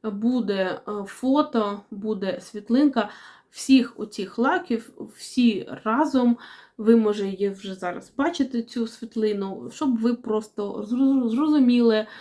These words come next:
на одному, е, на одній світлині, що ж там було. Ось, розповідайте мені, як вам цей календар, чи сподобався, чи не сподобався. Взагалі, чи подобаються вам календарі, е, з лаками, чи користуєтесь ви лаками, чи не користуєтесь, розказуйте. Мені,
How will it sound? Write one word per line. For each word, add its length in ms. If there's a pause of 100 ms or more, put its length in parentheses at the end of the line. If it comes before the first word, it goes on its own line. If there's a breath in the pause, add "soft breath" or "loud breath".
(260 loud breath)
на 240
одному, 760
е, 100
на 200
одній 580
світлині, 640
що 240
ж 180
там 240
було. 400
Ось, 320 (480 loud breath)
розповідайте 680
мені, 280
як 240
вам 160
цей 240
календар, 540
чи 80
сподобався, 600
чи 120
не 80
сподобався. 580 (380 loud breath)
Взагалі, 420
чи 100
подобаються 540
вам 160
календарі, 880
е, 280
з 140
лаками, 520
чи 140
користуєтесь 720
ви 80
лаками, 480
чи 160
не 80
користуєтесь, 540
розказуйте. 640
Мені, 300